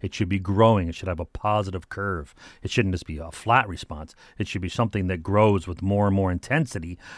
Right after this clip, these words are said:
until the, whatever's causing the red flag is resolved, right? So this might seem, uh, no, it's, it's what it is, right? So it, so it, it doesn't just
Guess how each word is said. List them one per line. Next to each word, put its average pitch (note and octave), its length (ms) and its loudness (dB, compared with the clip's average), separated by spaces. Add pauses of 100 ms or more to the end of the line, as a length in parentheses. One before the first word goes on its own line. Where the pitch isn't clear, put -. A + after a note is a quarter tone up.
(140)
until G#2 440 4
the, F#2 340 -2
whatever's G2 440 2
causing A2 480 4
the F#2 80 2
red F#2 200 2
flag F2+ 500 0 (300)
is F2 160 -2
resolved, F#2 760 2 (760)
right? F2+ 180 -4
So F#2+ 380 0
this B2+ 240 -4
might C3 240 4
seem, G#2 380 4
uh, F#2 280 4 (1000)
no, E3 240 0 (220)
it's, C3+ 240 -2
it's A2 160 -4
what A#2 160 6
it C3 80 4
is, G2 320 -4 (100)
right? G2+ 200 -6 (320)
So G#2+ 400 2
it, B2+ 140 0 (260)
so B2+ 160 -2
it, G#2+ 140 -6 (380)
it - 140 -4
doesn't G3+ 380 6 (240)
just - 580 4